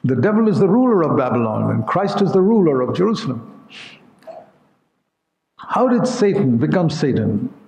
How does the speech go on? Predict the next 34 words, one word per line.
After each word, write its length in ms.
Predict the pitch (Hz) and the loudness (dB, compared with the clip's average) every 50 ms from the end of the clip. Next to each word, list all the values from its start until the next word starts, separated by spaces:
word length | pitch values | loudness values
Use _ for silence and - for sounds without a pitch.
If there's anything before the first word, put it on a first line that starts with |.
| _ - - - - - - - - - - - - | _ -10 -10 -10 -10 -12 -14 -16 -18 -20 -12 -4 0
He 80 | 170 180 | 2 2
was 120 | 190 185 | 2 2
the 120 | 185 165 | 2 2
head 160 | 143 170 196 196 | 2 2 2 2
of 100 | 185 165 | 2 2
the 140 | 175 165 | 2 2
angels. 340 | 156 143 127 113 120 110 110 | 2 2 0 0 0 0 0
We 120 | 127 151 160 | 0 2 2
don't 200 | 190 226 220 202 | 2 2 2 2
know 120 | 190 175 | 2 2
his 160 | 156 127 127 | 2 2 0
name. 560 | 135 127 123 120 135 156 - - - - - - - - - - - - - - - - - - _ _ _ _ _ _ _ _ _ _ - | 0 0 0 -2 0 0 -2 -2 -4 -6 -12 -18 -20 -20 -20 -20 -20 -20 -20 -20 -20 -20 -20 -20 _ _ _ _ _ _ _ _ _ _ -4
He's 160 | 127 120 113 - | -4 -4 -4 -2
called 280 | - 165 165 165 147 | -2 -2 0 0 2
Lucifer, 520 | 135 143 151 147 147 135 110 - 131 131 127 | 2 2 2 0 0 0 0 0 0 0 0
but 120 | 123 113 | 0 0
that's 200 | 113 113 110 - | 0 -2 -2 -2
not 160 | 131 120 120 | -2 -2 -2
his 100 | 113 95 | -2 -2
name. 180 | 107 117 113 110 | 0 0 0 0
We 100 | 113 113 | 0 0
don't 180 | 117 135 135 | 0 0 0
know 80 | 127 120 | 0 0
his 120 | 110 101 | -2 -2
name. 200 | 107 104 104 104 | -2 -2 -2 -2
His 80 | 104 104 | -2 -2
name 180 | 120 135 131 123 | -2 0 0 -2
is 80 | 110 | -2
not, 180 | 110 123 127 123 | -2 -2 -2 -2
not 160 | 120 127 123 | -2 -2 -2
mentioned 320 | 120 123 120 - 131 120 | -2 -2 -4 -4 -4 -4
anywhere 300 | 117 131 151 - 139 139 | -4 -4 -6 -4 -2 -2
in 60 | 131 120 | -2 0
Scripture. 480 | - - 127 - - - - - - | -2 -2 -4 -4 -4 -6 -8 -8 -10